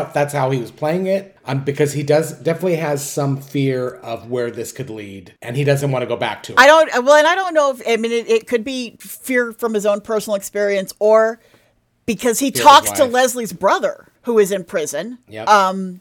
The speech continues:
Speaker 2: and who is in prison presumably for something he did to Beth.
Speaker 1: Yes.
Speaker 2: Aga-, again, it's a small town. So, yeah, so they're, they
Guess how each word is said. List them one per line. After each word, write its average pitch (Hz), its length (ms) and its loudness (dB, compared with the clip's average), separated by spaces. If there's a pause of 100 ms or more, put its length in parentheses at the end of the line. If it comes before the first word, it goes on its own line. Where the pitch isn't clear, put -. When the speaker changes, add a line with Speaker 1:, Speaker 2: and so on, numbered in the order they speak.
Speaker 2:
and 233 200 4
who 277 100 0
is 294 140 -2
in 294 160 -2
prison 285 600 -6
presumably 269 580 -4
for 214 160 -8
something 262 520 -4
he 202 180 -6
did 175 420 -4 (160)
to 190 560 0 (160)
Beth. - 400 2 (220)
Speaker 1:
Yes. - 400 -12 (140)
Speaker 2:
Aga-, - 120 -6
again, 233 360 -8
it's 175 360 -14
a - 60 -18
small 196 320 -4
town. 208 400 -4 (120)
So, - 180 -4
yeah, 196 300 0
so 214 260 -2
they're, 220 360 -2 (260)
they 196 200 -8